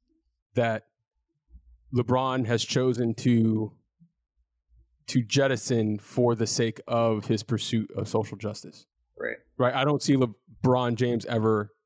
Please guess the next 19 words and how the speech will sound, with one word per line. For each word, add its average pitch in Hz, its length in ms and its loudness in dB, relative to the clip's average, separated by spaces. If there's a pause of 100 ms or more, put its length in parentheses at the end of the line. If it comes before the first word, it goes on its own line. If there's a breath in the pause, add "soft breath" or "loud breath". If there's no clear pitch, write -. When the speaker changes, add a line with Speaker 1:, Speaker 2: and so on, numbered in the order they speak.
(140)
Speaker 1:
launching 113 560 0
a 110 40 -4
nascar 107 500 -2
team. 104 320 -12 (800)
Speaker 2:
Yeah. 175 240 0 (300)
No. 139 160 2
Speaker 1:
He 143 100 4
would 139 100 2
have 135 120 0
a, 123 80 2 (140)
Speaker 2:
<laughs> - 140 -14
Speaker 1:
he - 80 2
would 165 80 4
have 156 100 0
a 147 80 2
harder 139 360 2
time 120 420 0
doing 104 260 2
that 85 200 -12